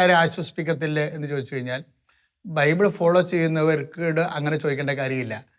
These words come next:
കാര്യം അവർക്ക് ഡിസേൺമെന്റ് ഉണ്ട്. കാര്യം ആരുമില്ലാത്ത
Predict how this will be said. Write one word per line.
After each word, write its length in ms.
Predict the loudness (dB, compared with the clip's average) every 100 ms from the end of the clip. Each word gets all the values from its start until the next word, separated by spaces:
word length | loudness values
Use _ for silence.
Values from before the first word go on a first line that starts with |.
| _ _ _ 0
കാര്യം 180 | 4
അവർക്ക് 240 | 4 4 0
ഡിസേൺമെന്റ് 560 | -2 0 -2 -2 -2
ഉണ്ട്. 260 | -2 -4 -10 _ _ _ _ _ _ _ 0
കാര്യം 440 | 2 0 -4 -12 -6
ആരുമില്ലാത്ത 680 | 2 6 6 6 4 2 -4